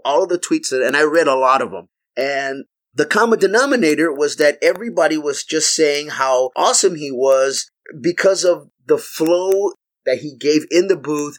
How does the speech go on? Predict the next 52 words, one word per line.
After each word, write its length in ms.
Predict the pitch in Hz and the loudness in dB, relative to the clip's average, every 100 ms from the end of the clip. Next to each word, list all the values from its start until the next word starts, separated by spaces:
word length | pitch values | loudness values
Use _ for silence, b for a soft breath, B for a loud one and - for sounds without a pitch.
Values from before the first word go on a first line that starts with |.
| - | -10
with 280 | 113 180 - | 0 0 0
the 180 | 190 175 | 0 2
other 180 | 156 | 2
guys, 560 | 135 127 120 120 123 117 _ _ _ | 0 0 2 2 0 -4 _ _ _
the 140 | 123 120 | -8 -4
chemistry. 680 | 180 190 202 - 165 160 165 | -2 0 0 0 -2 0 0
And 120 | 165 | 0
remember, 320 | 202 269 294 | 0 0 0
we 140 | 269 220 | -2 -2
talked 220 | 196 - | -2 0
about 200 | 156 147 | -2 0
this, 140 | 147 | 0
I 60 | 147 | -2
think, 180 | 147 135 | -2 0
last 320 | 135 135 135 | 0 0 -6
week 220 | 147 - B B | -12 -14 B B
about 340 | 127 143 135 - | -2 -2 -2 -2
how 220 | 147 147 | 0 0
he 140 | 160 | -2
was 160 | 147 - | -4 0
so 260 | - 156 | 2 2
nervous 540 | 160 151 147 160 156 - _ | 0 -4 -2 0 0 -4 _
about 300 | - 127 120 | -2 0 0
coming 240 | 156 147 - | 0 0 2
into 260 | 156 151 | 0 2
the 140 | 143 143 | 0 2
booth 280 | 151 147 | 2 0
because 300 | 135 123 131 | -4 -2 -2
he, 140 | 127 131 - | -2 -14 -6
he 100 | 139 | 0
didn't 220 | 160 147 | 0 0
know 160 | 156 | -2
if 80 | 156 | 0
he 80 | 147 | 2
had 240 | 147 135 | 2 0
chemistry. 500 | - 151 147 - 151 | 0 0 -2 -2 -2
He 100 | 135 | 0
didn't 200 | 139 156 | 0 2
wanna 160 | 151 147 | 0 -2
step 320 | - 151 147 | 0 -2 0
on 120 | 143 | 0
anybody's 520 | 139 139 131 135 131 - | 0 -2 -2 -2 -2 -2
toes. 340 | 143 143 143 | 2 2 0
But 220 | 123 127 | -2 -4
now 320 | 143 160 226 | -2 -2 -2
that 160 | 254 170 | 0 -2
he 160 | 165 156 | 2 0
understands 760 | 131 120 - 165 202 247 143 | 0 -4 -4 0 0 0 -4
it, 160 | 113 - _ _ _ _ - | -10 -12 _ _ _ _ -6
we 180 | 151 262 | -2 2
are 100 | 196 | 2
really 460 | 151 160 196 180 | 0 -2 -2 0